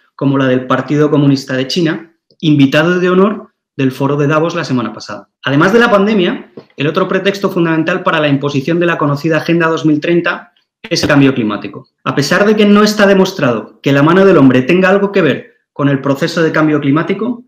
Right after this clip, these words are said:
las élites de Davos siguen insistiendo en la culpabilidad de la persona en la contaminación. Por eso, han decidido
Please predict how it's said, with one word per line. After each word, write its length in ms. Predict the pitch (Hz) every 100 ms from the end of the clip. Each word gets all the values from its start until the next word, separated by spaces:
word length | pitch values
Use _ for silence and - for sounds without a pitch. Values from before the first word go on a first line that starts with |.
| _ _ _
las 400 | 139 139 - -
élites 440 | 202 220 214 202
de 80 | 180
Davos 580 | 190 214 254 - - _ _
siguen 480 | - - 226 214 196
insistiendo 680 | 180 175 175 - 226 226 226
en 80 |
la 100 | 202
culpabilidad 680 | 185 175 170 165 170 165 202
de 60 | 214
la 160 | 196
persona 680 | 185 175 - 233 240 247 - _ _
en 140 | 170 151
la 100 | 147
contaminación. 800 | 139 135 127 123 135 107 104 _
Por 120 | 143
eso, 360 | 170 185 208 262 - - _
han 140 | 151 160
decidido 680 | 170 180 180 196 196 -